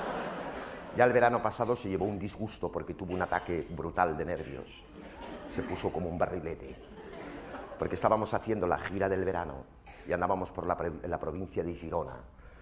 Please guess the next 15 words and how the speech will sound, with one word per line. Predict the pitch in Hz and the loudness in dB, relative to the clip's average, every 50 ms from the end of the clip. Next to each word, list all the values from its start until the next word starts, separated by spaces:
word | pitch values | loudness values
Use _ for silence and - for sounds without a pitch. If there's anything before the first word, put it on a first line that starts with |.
| - - - | -18 -12 -6
¿Sabe? | - 78 95 - - | -2 -2 -2 0 -2
Y | 98 104 | -2 -2
ella | 107 104 104 | 0 0 -2
se | 104 - 98 | -2 -4 -4
quedaba | - 101 92 95 92 87 | -2 0 2 2 2 2
a | 85 | -2
dormir, | 85 82 76 85 90 87 78 | -2 -2 -2 -2 -4 -2 -2
los | 82 78 | -4 -4
demás | 73 76 85 82 80 | -2 -2 -2 -2 -2
volvíamos | 82 78 80 82 80 80 - - | -4 -2 -2 -2 -2 -4 -4 -4
a | 76 | -4
Barcelona | 73 76 - - 80 82 87 80 | -6 -6 -6 -4 -4 -2 -2 -2
después | 71 69 69 - - 76 71 | -4 -6 -10 -8 -8 -6 -4
de | 82 | -2
actuar. | 78 - - 85 80 78 69 69 | -4 -4 -2 -2 -2 -2 -2 -4